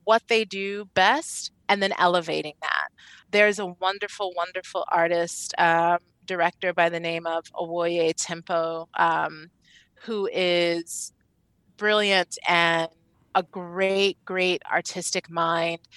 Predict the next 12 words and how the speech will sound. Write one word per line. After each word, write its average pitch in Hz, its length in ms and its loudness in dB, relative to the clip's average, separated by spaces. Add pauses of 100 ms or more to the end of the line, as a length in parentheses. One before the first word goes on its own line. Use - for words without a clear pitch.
(320)
And 190 140 -4
she - 280 0
has 185 240 0
some 175 260 -8
really 175 340 0
wonderful 175 520 -6
things 175 400 -8
that - 200 -4
she - 260 -2
is 175 140 -4
working 170 380 -6
on 170 340 0